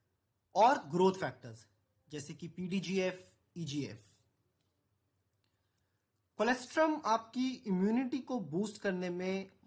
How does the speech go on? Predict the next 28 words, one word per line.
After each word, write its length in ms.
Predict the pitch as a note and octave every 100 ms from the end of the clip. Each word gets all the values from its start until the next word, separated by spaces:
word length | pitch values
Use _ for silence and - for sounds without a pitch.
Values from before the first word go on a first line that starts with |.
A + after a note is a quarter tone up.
| - E3+
बहुत 260 | F3+ G#3 D#3+
मदद 260 | C#3 B2+ -
करता 260 | A#2 A2+
है। 200 | A2 - _ _ _ _ _ _ _ _ _ _ _ _ _ _
इसका 200 | F3 A3
जो 180 | G3+ A#3
इम्यूनो 340 | G3 F#3+ A3 A#3+
बूस्टिंग 440 | A#3 - B3 A3
इफेक्ट 360 | F#3 G3 G3+ -
है 380 | G3 G#3 A3 - C#3
वो 140 | F3+ F#3+
है 480 | F#3+ G#3 G#3+ -
because 300 | D3+ F3+ F3+
of 100 | F#3+ F#3+ -
high 140 | F#3 A#3+
concentration 640 | G#3+ F#3+ F#3+ F#3 E3+ F3+
of 120 | F3 F#3 -
आईजीए, 680 | C#3+ D3 C#3 C#3 D3+ E3+ -
आईजीजी, 600 | C#3 C3+ D#3 C3+ D3 F#3+ _ _ _ _ - _ C#3
जो 120 | E3+
कि 420 | E3+ G#3 A3 A#3+ - _ _ _ _ -
viruses 520 | C#3+ E3 G3 G3+ B3
and 440 | A#3+ - - F#3 F3+
bacteria 460 | E3 - E3+ F3+
से 160 | F3+ F#3
फाइट 320 | F3+ C#3+ D#3
करता 340 | - E3+ E3+ E3+
है। 240 | F3